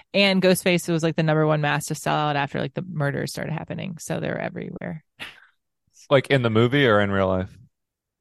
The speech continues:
Speaker 1: No, in the movie.
Speaker 2: <laughs> Yeah, okay.
Speaker 1: <laughs>
Speaker 2: Like, I, I didn't, I, I, the way you said it, I wasn't sure if you meant that was a plot point or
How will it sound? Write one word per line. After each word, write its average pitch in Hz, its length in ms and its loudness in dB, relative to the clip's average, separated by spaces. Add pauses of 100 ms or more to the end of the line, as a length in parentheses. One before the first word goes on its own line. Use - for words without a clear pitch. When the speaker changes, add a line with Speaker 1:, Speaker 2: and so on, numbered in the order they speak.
(460)
Speaker 1:
No, 175 200 0
in 160 80 0
the 185 60 0
movie. 165 480 0
Speaker 2:
<laughs> - 100 -10
Yeah, - 300 0
okay. 220 260 2
Speaker 1:
<laughs> 208 320 2
Speaker 2:
Like, 151 220 4
I, 127 260 4
I 117 40 6
didn't, 120 180 4 (400)
I, 120 80 2
I, 110 40 2
the 107 140 0
way 110 140 6
you 104 60 2
said 104 220 2
it, 101 100 -2
I 101 60 6
wasn't 98 300 2
sure 101 160 -2
if - 100 -8
you 101 60 -8
meant 98 280 -2
that 120 80 0
was 107 120 0
a 104 60 0
plot 107 300 -2
point 117 320 0
or 123 500 2